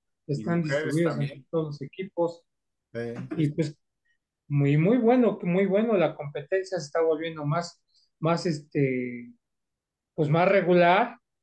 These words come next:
Speaker 1: y ya Argentina, pues no tan fácil, ¿eh? A cualquiera que, cualquiera de los dos equipos, yo siento que si Uruguay pasa, pues sí, se le va a complicar mucho más. Ellos piensan que Colombia a lo mejor es más barco,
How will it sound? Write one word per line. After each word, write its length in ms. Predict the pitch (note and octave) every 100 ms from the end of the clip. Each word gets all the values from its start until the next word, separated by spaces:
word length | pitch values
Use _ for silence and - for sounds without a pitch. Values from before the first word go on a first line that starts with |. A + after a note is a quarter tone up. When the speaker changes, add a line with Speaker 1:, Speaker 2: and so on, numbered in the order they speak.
| _ _
Speaker 1:
y 240 | - D#3+ D3
ya 180 | D#3+ E3+
Argentina, 680 | F3 F3+ D3 F3+ G3 A3
pues 120 | F3 D#3
no 140 | F3
tan 220 | F3 C#3+
fácil, 380 | F3 F3+ F3 C#3+
¿eh? 200 | G#3+ - _ _
A 120 | C#3
cualquiera 520 | D#3 D3 G#3 A3+ G#3+
que, 340 | F#3 D3+ C#3+ D3
cualquiera 320 | D3 D3 A#3+
de 60 |
los 100 | G3
dos 180 | G3+ G#3
equipos, 580 | G3+ G#3+ A3 A#3+ B3 - _ _ _ -
yo 80 | F3+
siento 340 | G#3+ A3 G#3+
que 100 | E3+
si 460 | D3 D3+ C3 C3 C3
Uruguay 440 | C#3 C#3+ D#3+ G3+ G3
pasa, 400 | G3 G3 G#3+ G#3
pues 180 | D3+
sí, 140 | D#3 F3
se 180 | - D3
le 80 |
va 120 | C#3 E3
a 80 |
complicar 500 | - D3 C3+ _ D3+
mucho 380 | D3+ C#3+ C#3 C#3
más. 380 | C3+ F3+ C4 - _ _ _ _
Ellos 300 | D#3+ D#3+ D#3
piensan 420 | D3 F3 D#3+ E3 C#3+
que 160 | C#3+
Colombia 440 | - C#3 D#3+ D#3+ D3
a 20 |
lo 200 | C#3 C3+
mejor 200 | - E3
es 60 | D#3
más 260 | D#3 D3+
barco, 440 | D3+ F#3 F#3 F3+